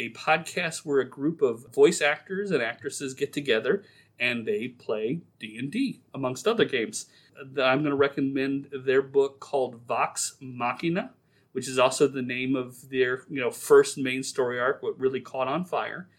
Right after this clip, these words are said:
And Origins Volume One is available, and it is, again, a very pretty, this one's a little bit more serious, where Adventure Zone is kind of more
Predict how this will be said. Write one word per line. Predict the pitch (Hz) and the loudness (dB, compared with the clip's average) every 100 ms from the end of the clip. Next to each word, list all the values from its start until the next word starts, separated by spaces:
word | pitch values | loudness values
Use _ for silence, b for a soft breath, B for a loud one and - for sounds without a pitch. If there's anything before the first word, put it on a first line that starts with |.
| b | b
And | 123 127 135 - | -6 -4 -6 4
Origins | 143 160 160 151 156 147 | 8 8 6 -2 -4 -6
Volume | 135 135 151 190 202 | -2 2 4 2 0
One | 185 147 220 220 | -2 -2 -2 -2
is | 139 147 185 | 0 2 2
available, | 180 170 143 143 180 269 - | 4 6 8 6 2 -2 -4
and | 127 131 139 135 | -2 0 -2 -4
it | 131 135 | 0 0
is, | 131 139 160 | 2 -2 -4
again, | - 139 135 147 | -4 -4 2 2
a | 147 | 2
very | 135 151 180 262 254 | 0 4 4 4 0
pretty, | - 202 175 233 B B B | 0 0 0 -2 B B B
this | 214 220 | 2 4
one's | 262 254 | 2 4
a | 233 | 4
little | 233 233 | 4 4
bit | 233 202 | 0 0
more | 226 | -2
serious, | 220 - 233 143 135 180 - | 0 2 4 6 4 2 0
where | 151 147 | 4 6
Adventure | 139 156 160 151 | 6 2 -4 -6
Zone | 147 147 156 160 | 0 2 2 0
is | 131 - | -2 -4
kind | - 147 | 0 0
of | 139 | 0
more | 147 147 143 | 0 0 -2